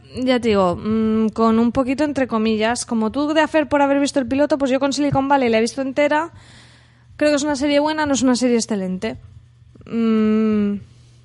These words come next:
no, no, que no es la revelación que fue en su momento Girls, por ejemplo,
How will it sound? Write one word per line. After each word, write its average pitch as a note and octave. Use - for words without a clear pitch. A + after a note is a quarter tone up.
no, B3+
no, C#4+
que D#4+
no D4+
es D4+
la D#4+
revelación C#4+
que B3+
fue C4+
en B3
su B3
momento B3
Girls, A3
por G#3+
ejemplo, G3